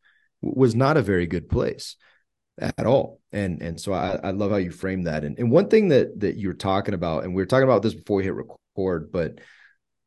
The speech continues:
was authenticity. As you were talking, authenticity kept hitting me. And we were talking about the context of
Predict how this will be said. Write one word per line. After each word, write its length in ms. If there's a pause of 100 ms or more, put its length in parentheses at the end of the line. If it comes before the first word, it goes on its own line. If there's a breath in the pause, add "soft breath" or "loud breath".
(340)
was 560 (1040)
authenticity. 1080
As 140
you 60
were 60
talking, 320
authenticity 640
kept 240
hitting 220
me. 160
And 120
we 60
were 120
talking 220
about 140
the 60
context 440
of 200